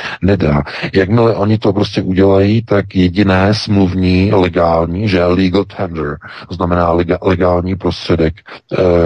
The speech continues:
k uhrazování, eh, všech směn, bude bezhotovostní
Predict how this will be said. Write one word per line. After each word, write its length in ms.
k 140
uhrazování, 1080
eh, 640
všech 260
směn, 520
bude 520
bezhotovostní 1300